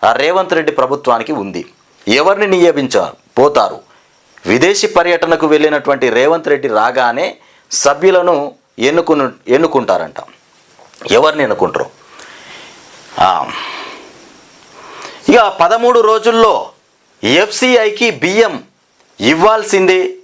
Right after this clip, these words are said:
లేదంటే మిల్లర్లకు ఇరవై ఐదు శాతం పెనాల్టీ, సివిల్ సప్లైస్ కమిషనర్ చౌహాన్ చెప్తుండు. పదమూడు రోజుల్లో ఆ ఎఫ్సిఐకి బియ్యం ఖచ్చితంగా పంపించాలి,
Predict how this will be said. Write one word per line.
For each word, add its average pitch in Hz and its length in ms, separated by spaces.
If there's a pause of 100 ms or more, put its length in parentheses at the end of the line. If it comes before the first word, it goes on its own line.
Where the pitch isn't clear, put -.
(640)
లేదంటే 208 880
మిల్లర్లకు 220 640
ఇరవై 202 340
ఐదు 202 200
శాతం 190 420
పెనాల్టీ, 208 800
సివిల్ 202 460
సప్లైస్ 202 480
కమిషనర్ 180 520 (460)
చౌహాన్ 190 460
చెప్తుండు. 135 440 (360)
పదమూడు 220 420
రోజుల్లో 214 840 (720)
ఆ 151 200
ఎఫ్సిఐకి 202 880
బియ్యం 190 560
ఖచ్చితంగా 190 420
పంపించాలి, 165 720